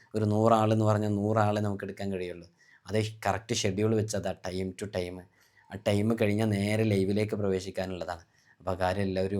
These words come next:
ഓർമ്മപ്പെടുത്തണം. പലരും ബുക്ക് ചെയ്യാതെ വരുന്നുണ്ട്, അതുകൊണ്ടാണ് പ്രത്യേകം പറയുന്നത്. എല്ലാവരും ദുആ ചെയ്യണം ഇൻഷാ അല്ലാ. ഇസ്മ ജീവിതത്തിൽ പകർത്തുക. എടാ ഇൻഷാ അല്ലാ ഈ അസ്മാഉൽ ഹുസ്നയൊക്കെ പതിവാക്കുന്നവരൊക്കെ ഒന്ന് എഴുതി അറിയിക്കുക. ദുആ വസീയത്തുകൾ എഴുതുക. അസ്സലാമു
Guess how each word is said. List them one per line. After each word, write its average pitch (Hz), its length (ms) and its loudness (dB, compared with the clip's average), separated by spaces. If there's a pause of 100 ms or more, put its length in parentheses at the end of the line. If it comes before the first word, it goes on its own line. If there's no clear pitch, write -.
ഓർമ്മപ്പെടുത്തണം. 92 680 -6
പലരും 92 320 -6
ബുക്ക് - 140 -16
ചെയ്യാതെ 101 300 0
വരുന്നുണ്ട്, 92 420 -6 (360)
അതുകൊണ്ടാണ് 95 360 -4
പ്രത്യേകം 92 380 -8
പറയുന്നത്. 90 280 -8
എല്ലാവരും 95 300 -2
ദുആ 101 140 2 (140)
ചെയ്യണം 101 340 -2
ഇൻഷാ 98 240 -4
അല്ലാ. 90 140 -6 (340)
ഇസ്മ 113 280 0
ജീവിതത്തിൽ 110 480 2
പകർത്തുക. 107 380 2 (220)
എടാ 98 200 -2
ഇൻഷാ 95 260 -4
അല്ലാ 87 120 -6 (440)
ഈ 98 120 0 (280)
അസ്മാഉൽ 110 280 0
ഹുസ്നയൊക്കെ 110 360 0
പതിവാക്കുന്നവരൊക്കെ 101 760 -2
ഒന്ന് 98 160 -2
എഴുതി 95 200 -4
അറിയിക്കുക. 92 380 -6 (540)
ദുആ 95 200 2
വസീയത്തുകൾ 92 540 -6
എഴുതുക. 85 260 -8 (140)
അസ്സലാമു 92 340 -6